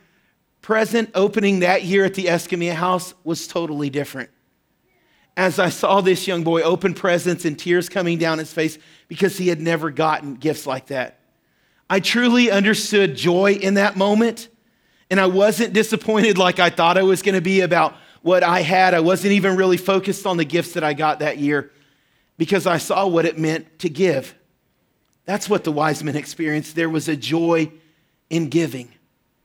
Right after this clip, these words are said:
There was a joy in the generosity. Why?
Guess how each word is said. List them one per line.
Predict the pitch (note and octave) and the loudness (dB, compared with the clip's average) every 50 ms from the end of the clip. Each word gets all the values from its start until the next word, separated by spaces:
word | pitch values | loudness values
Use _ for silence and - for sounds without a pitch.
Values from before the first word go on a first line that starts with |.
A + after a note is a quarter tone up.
| _ _ _ _ _ _ - | _ _ _ _ _ _ -2
There | E3 F3 F3 | 0 2 2
was | F3 F3 D#3 | 2 2 2
a | F3 D#3+ | 0 -2
joy | C3+ - E3 E3+ E3+ F3 F3+ F3+ F3+ F3 F3 | 0 0 0 2 4 4 4 4 2 2 0
in | E3 D#3+ E3 | -2 -2 -2
the | D#3+ | -2
generosity. | D3+ - D#3+ F3 E3 D#3 D3 C#3 C#3 D#3 D#3 - - D3+ C3 B2+ B2+ A#2+ - | -2 -2 -2 -2 0 0 -2 -2 -4 -4 -6 -10 -12 -12 -10 -10 -10 -12 -10
Why? | B2+ D3 E3+ F3+ G3 G3+ | -6 -4 -2 0 0 -2